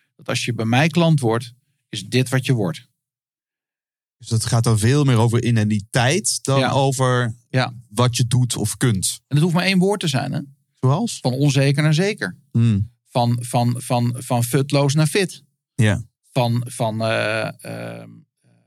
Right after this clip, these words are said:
Speaker 1: een mislukking naar succes.
Speaker 2: Ja.
Speaker 1: En s-, dat ga je niet zo zeggen in je marketing. Hè? Word klant, want je wordt, hè, de
Speaker 2: <laughs>
Speaker 1: mislukking, wordt echt tijd dat je klant wordt. Je, je communiceert dat niet op die manier.
Speaker 2: Maar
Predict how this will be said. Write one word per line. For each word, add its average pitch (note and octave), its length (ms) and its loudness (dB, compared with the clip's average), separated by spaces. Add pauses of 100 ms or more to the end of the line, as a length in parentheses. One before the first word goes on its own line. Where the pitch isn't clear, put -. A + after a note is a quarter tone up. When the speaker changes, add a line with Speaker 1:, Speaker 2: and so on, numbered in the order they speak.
(680)
Speaker 1:
een B2+ 160 0
mislukking C3+ 500 2
naar C#3 140 4
succes. D#3 600 -4 (240)
Speaker 2:
Ja. G#2+ 180 2
Speaker 1:
En B2+ 160 -2
s-, - 220 -10
dat C#3+ 220 -2
ga D#3 140 0
je E3+ 100 4
niet E3 160 2
zo D3+ 120 0
zeggen D3+ 360 -2
in D3 60 2
je C3 80 4
marketing. B2 680 -2 (220)
Hè? D#3 240 -4
Word C3+ 260 -2
klant, C3+ 300 0
want B2+ 220 0
je C3 60 0
wordt, B2 240 -4
hè, - 240 0
de A#2+ 500 -2
Speaker 2:
<laughs> - 0 -
Speaker 1:
mislukking, C#3 520 2
wordt C3+ 160 0
echt C#3+ 180 -2
tijd C3+ 200 0
dat C3+ 100 -2
je B2 60 -6
klant E3 220 0
wordt. B2 220 -4 (400)
Je, D#3+ 320 0
je D#3+ 140 4
communiceert F3+ 540 2
dat D3 120 -2
niet B2+ 160 0
op A#2 80 -2
die A#2 140 -2
manier. G#2+ 300 -4
Speaker 2:
Maar A#3 100 -4